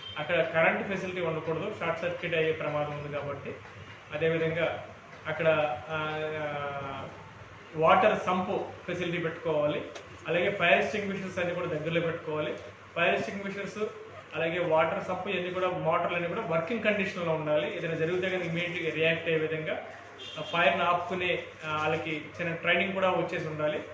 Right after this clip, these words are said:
అలాగే వాటర్ డ్రమ్స్ తోటి వాటర్ కూడా పెట్టుకుని ఉంచుకో-, ఉంచుకోవాలి. ఆ,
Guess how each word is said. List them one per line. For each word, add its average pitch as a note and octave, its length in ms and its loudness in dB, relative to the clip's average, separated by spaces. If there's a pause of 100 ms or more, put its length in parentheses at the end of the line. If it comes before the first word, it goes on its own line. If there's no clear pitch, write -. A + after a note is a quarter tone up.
(300)
అలాగే E3+ 220 2
వాటర్ F3 400 4
డ్రమ్స్ F3 400 0
తోటి G3+ 140 2
వాటర్ E3 320 4
కూడా E3+ 140 -2
పెట్టుకుని E3 300 -4
ఉంచుకో-, D#3+ 340 -6
ఉంచుకోవాలి. D#3 480 -2 (600)
ఆ, D#3+ 260 0